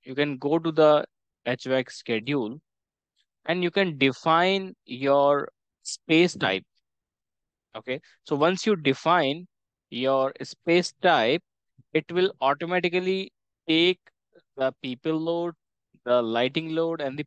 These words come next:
power load. Okay. So what you have to do is you have to se-,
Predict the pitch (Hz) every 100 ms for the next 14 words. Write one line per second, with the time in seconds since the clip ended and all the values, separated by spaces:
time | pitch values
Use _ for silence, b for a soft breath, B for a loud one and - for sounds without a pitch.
0 | - 110 117 117 95 78 - _ _ _
1 | _ _ _ _ _ _ _ 107 - 147
2 | 185 _ B B - - 151 156 135 139
3 | 156 160 156 151 156 139 127 160 165 143
4 | - 160 165